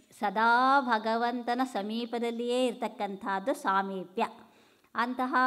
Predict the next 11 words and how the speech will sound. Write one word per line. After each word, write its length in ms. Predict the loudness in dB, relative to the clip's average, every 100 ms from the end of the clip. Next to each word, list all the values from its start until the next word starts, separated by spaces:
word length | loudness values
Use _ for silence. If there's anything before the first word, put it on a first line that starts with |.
| 2
ಒಂದು, 560 | 0 -2 -2 0 -2
ಅದು 260 | -2 0 2
ಒಂದು 360 | 2 2 2 0
ರೀತಿಯಾಗಿರ್ತಕ್ಕಂಥ 840 | 0 0 0 0 -4 -6 -6 0 0
ಮೋಕ್ಷ. 360 | 2 -2 -4 -10 -10 -20 _ _ _ _
ಸಾ-, 580 | -4 0 2 2 0 -2
ಸ-, 560 | -6 -6 -6 -12 -12 -4
ಸ-, 400 | -2 0 -2 -2
ಎರಡನೇದು 800 | 0 0 0 -2 0 0 -2 -4
ಸಾರೂಪ್ಯ, 840 | 2 4 4 2 0 -2 0 -2 -2 -16 -20 _ _ _ _ _
ಭಗವಂತನ 640 | -6 -2 -2 -2 0 -2